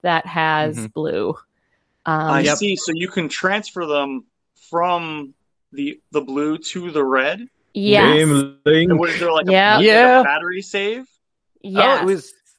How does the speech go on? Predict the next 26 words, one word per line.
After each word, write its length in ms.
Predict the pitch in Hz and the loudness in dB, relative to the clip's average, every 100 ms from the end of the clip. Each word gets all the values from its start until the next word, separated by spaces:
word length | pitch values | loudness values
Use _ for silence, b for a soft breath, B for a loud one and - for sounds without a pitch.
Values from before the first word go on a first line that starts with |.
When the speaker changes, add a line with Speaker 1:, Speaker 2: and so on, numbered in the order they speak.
| _ - | _ -10
Speaker 1:
It's 120 | 175 | -8
Speaker 2:
eventually 440 | 208 196 262 247 | -4 -4 -4 -4
they 120 | 220 185 | -2 0
do 120 | 170 | -2
a 40 | |
battery 420 | 131 131 123 113 113 | -2 -4 -6 -12 -16
save. 500 | - - - 117 _ - | -16 -16 -16 -20 _ -20
Yeah. 260 | 90 - - _ _ _ _ _ _ _ _ _ - | -16 -16 -20 _ _ _ _ _ _ _ _ _ 0
Speaker 1:
But 220 | 220 143 220 | 2 2 -2
Speaker 3:
Hmm. 40 | |
Speaker 1:
you 180 | 233 269 | -2 0
had 240 | 247 233 | 0 0
to 80 | 220 | -2
have 420 | 220 208 196 180 - | 0 2 2 -2 -4
a 180 | 196 185 | -4 -2
link 580 | 196 208 180 - - _ | -2 -4 -6 -12 -20 _
and 240 | 185 180 185 | -8 -6 -6
literally 480 | 190 202 196 190 208 | -6 -4 -4 -2 -2
<laughs> 200 | - 311 | -4 -10
it 80 | |
was 180 | - - | -12 -2
like 180 | 233 226 | 0 2
a 140 | 180 180 | 0 -2
Speaker 2:
Mm-hmm. 120 | 131 | -8
Speaker 1:
two 280 | 147 240 233 | -6 -6 -4
foot, 320 | - 233 | 0 -2